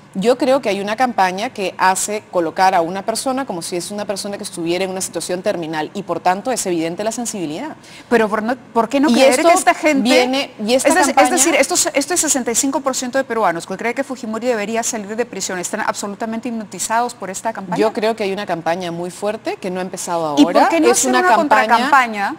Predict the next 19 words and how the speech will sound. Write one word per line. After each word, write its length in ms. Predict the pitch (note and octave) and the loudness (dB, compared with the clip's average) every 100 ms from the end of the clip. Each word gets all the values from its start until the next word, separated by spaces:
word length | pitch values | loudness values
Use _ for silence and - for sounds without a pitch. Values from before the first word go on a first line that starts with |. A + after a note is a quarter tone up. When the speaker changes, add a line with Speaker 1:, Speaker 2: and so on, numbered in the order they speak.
| - | 0
Speaker 1:
es 100 | A3 | 4
Speaker 2:
para 160 | A#3 | 4
Speaker 1:
una, 120 | B3+ | 6
Speaker 2:
revertir 360 | C4+ A3+ - C#4+ | 4 4 0 0
esa 360 | C#4 C4+ C4+ C4 | 2 2 2 4
sensación 420 | - A#3 A3+ B3+ | 4 4 4 0
Speaker 1:
es, 60 | B3+ | 0
Speaker 2:
en 40 | |
la 60 | B3 | -2
opinión 280 | A#3 A3+ A3+ | -4 -4 2
Speaker 1:
es 160 | C4 | 2
Speaker 2:
pública? 140 | B3+ B3+ | 2 0
Speaker 1:
una 200 | B3+ A#3+ | 2 4
campaña, 540 | G#3 G3+ G#3 A3 A3 | 2 2 0 0 -2
Mávila, 460 | G#3+ G3+ G3+ A3+ D#4+ | -2 -2 -2 -2 -2
que 180 | G3+ | -2
si 160 | F3 F#3 | -4 -6
tú 280 | - A3+ A#3+ | -4 -4 -2
vi-, 140 | A3+ | -4